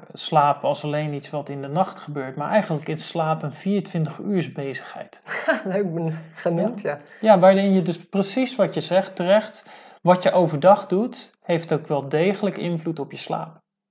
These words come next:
Speaker 1: Dus daarin onderschrijf ik helemaal wat je zegt in dat, dat je,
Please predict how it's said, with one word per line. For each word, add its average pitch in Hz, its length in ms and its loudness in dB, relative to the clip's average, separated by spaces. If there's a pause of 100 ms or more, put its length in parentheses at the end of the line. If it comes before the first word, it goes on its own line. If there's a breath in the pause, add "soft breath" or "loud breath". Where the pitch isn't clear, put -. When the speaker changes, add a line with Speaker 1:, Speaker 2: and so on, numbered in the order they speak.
(500)
Speaker 1:
Dus 139 160 -6
daarin 180 600 4 (180)
onderschrijf 170 800 2
ik 156 80 -4
helemaal 185 340 2
wat 165 160 0
je 160 60 -8
zegt 160 320 -4
in 147 180 -6 (300 loud breath)
dat, 139 300 2
dat 139 200 2
je, 131 360 -2